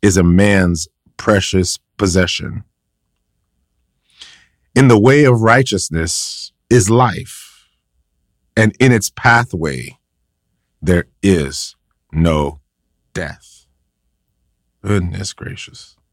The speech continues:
Goodness gracious.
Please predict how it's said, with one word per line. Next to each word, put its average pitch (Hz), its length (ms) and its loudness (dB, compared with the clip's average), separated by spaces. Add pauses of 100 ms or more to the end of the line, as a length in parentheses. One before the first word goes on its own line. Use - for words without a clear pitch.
(2500)
Goodness 87 520 -6
gracious. - 500 -20